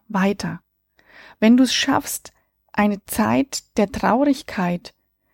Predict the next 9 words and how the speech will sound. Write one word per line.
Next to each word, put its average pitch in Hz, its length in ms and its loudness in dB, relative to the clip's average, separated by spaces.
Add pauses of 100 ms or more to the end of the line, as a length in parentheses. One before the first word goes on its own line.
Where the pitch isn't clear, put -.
(420)
nicht 226 380 4
als 196 500 0
verlorene 233 680 4
Zeit 190 580 0
oder 185 200 0
als 175 220 -2
schlechte - 460 0
Zeit 208 420 -2
anzusehen, 185 760 -4